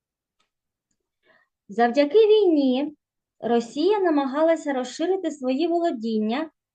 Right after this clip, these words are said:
та зміцнити вплив на Близькому Сході та Балканському півострові. Вона також претендувала на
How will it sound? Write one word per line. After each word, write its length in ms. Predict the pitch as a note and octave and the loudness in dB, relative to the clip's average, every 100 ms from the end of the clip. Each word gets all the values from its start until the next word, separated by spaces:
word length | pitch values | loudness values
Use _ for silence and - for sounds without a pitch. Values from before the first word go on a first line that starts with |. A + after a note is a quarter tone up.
| _ - | _ -2
та 180 | C#4 F#4+ | 2 2
зміцнити 680 | F4+ D4+ D4 - D4+ D4 B3+ | 0 -4 -4 -4 -6 -4 -6
вплив 360 | B3 C4+ F4+ | -4 -2 0
на 120 | F#4 C#4+ | 0 0
Близькому 560 | A#3+ B3 - D4 D4+ | -2 -4 -2 -2 -2
Сході 600 | D4 _ A3 G#3 G#3 E4+ F#4 _ _ _ | -6 _ 0 0 0 -4 -6 _ _ _
та 140 | B3 | 0
Балканському 920 | B3 A3+ G#3+ A3+ C4 C4 - B3 B3 - _ _ | 2 2 2 -2 -2 -4 -6 -6 -6 -10 _ _
півострові. 840 | B3+ A3+ A#3 G#3+ G#3 G3+ F3+ D#3+ - _ _ _ _ - | -4 -2 0 0 -2 -6 -6 -8 -14 _ _ _ _ 0
Вона 320 | A#3 C#4 G#4 | 4 6 6
також 440 | - F4 F4+ F#4+ | 6 6 8 4
претендувала 880 | F#4+ D4 C#4+ C4 B3+ A#3+ B3+ D#4 E4+ | 2 2 4 4 4 4 6 6 4
на 400 | C#4 A#3+ C4+ D#4+ | 4 2 0 -2